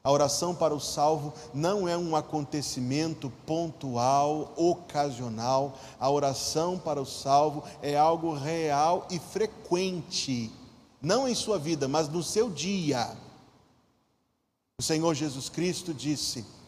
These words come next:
"E tu", você se lembra como ele se expressou? Ele disse: "E tu, se orares", foi assim que Jesus Cristo disse?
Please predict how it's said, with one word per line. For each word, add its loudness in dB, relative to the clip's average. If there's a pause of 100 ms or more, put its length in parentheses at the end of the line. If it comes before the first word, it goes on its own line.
(400)
"E 2
tu", 2 (1300)
você -6
se -6
lembra 0
como -2
ele -4
se -6
expressou? -4
Ele -2
disse: -6
"E -2
tu, -2 (220)
se -4
orares", 2
foi -2
assim -4
que -8
Jesus -8
Cristo -6
disse? -10